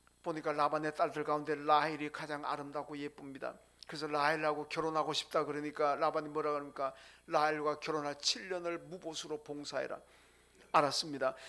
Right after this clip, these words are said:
칠 년 열심히 일했습니다. 월급 안 받고 일했습니다. 라헬하고 결혼하려고. 그 "칠 년 딱 돼가 이제 결혼하겠습니다." 그랬더니 뭐라 그럽니까?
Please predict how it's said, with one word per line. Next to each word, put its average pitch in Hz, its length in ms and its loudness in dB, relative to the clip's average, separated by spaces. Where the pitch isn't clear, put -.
칠 196 200 6
년 170 200 6
열심히 285 1160 12
일했습니다. 247 720 8
월급 294 420 8
안 277 140 12
받고 269 220 8
일했습니다. 233 640 6
라헬하고 202 400 8
결혼하려고. 165 720 2
그 208 160 4
"칠 - 220 2
년 226 140 4
딱 202 200 4
돼가 214 180 6
이제 196 140 -2
결혼하겠습니다." 190 800 2
그랬더니 170 380 -4
뭐라 160 220 0
그럽니까? 143 460 -6